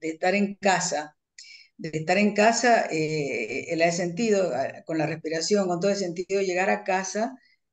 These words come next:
que es cuando uno tiene la conciencia de la plenitud total y de que no le hace falta nada. Es decir, como que estamos descansando en Dios.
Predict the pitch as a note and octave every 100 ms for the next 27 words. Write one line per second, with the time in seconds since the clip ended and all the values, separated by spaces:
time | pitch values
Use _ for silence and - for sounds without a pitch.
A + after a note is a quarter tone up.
0 | _ - E3+ F3+ - G3 F3 E3+ E3 E3+
1 | G3 G3 F#3 - - _ F#3 F#3 F#3+ G3+
2 | - E3+ E3 D#3 D#3 D3+ - E3+ F3 -
3 | F#3+ G3 G#3+ F#3 E3+ E3+ E3+ E3+ E3+ G3
4 | G3+ G3+ G3 G#3 F3 E3+ E3+ E3+ _ _
5 | _ _ - E3+ E3 E3 D#3+ D#3+ E3+ G3
6 | G3 F3+ F3+ F3+ G3 - F3+ F#3 F#3+ F3
7 | A3 A3 D3+ D#3 - _ - F3+ E3+ F#3+
8 | F3 - - - D#3 D#3 - D#3 - F#3+
9 | G#3 G#3+ G#3 - - D#3+ D#3 E3 E3 D#3+
10 | C4 A3 F3+ F3+ A#3 C4+ - _ _ -
11 | F3 E3+ F3 D#3+ D3+ - -